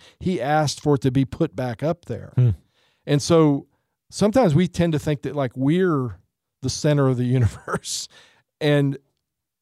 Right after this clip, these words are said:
Speaker 1: even if we have the idea that God is giving to us, that God is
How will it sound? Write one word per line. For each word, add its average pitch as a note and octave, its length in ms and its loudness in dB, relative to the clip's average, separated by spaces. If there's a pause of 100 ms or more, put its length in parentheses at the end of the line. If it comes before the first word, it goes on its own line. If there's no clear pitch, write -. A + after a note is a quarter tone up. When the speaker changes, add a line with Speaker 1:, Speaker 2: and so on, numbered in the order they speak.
Speaker 1:
even A3 340 2
if D3+ 140 0
we F#3 160 0
have E3+ 300 2
the D3 140 2
idea C#3+ 800 2 (680)
that D#3 160 0
God F3 280 2
is C3+ 180 -4
giving F#3+ 420 2
to B2+ 260 0
us, G#2+ 340 -6
that D3+ 180 -2
God D3 440 2 (320)
is D3+ 220 2